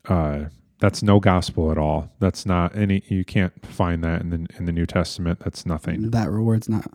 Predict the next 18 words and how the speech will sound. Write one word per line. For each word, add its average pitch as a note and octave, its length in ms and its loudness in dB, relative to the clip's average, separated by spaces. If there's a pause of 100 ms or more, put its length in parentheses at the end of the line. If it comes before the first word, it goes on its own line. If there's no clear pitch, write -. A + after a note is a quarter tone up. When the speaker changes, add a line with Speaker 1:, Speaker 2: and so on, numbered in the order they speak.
(200)
Speaker 2:
from - 160 -6
God A#2+ 260 0
then, - 180 -6
is A#2 80 0
it? B2+ 100 0 (120)
Speaker 1:
Right. D#2 380 0 (380)
Right. D#2+ 220 0 (100)
Speaker 2:
Like, A2 200 0
uh, A2 140 0 (100)
again, G#2+ 500 0
you're G#2+ 160 2
doing A2 320 4
it G#2 120 0
for B2 100 -2
the A2 60 4
motivation G#2 600 0
of G2 100 -2
something G#2 460 -2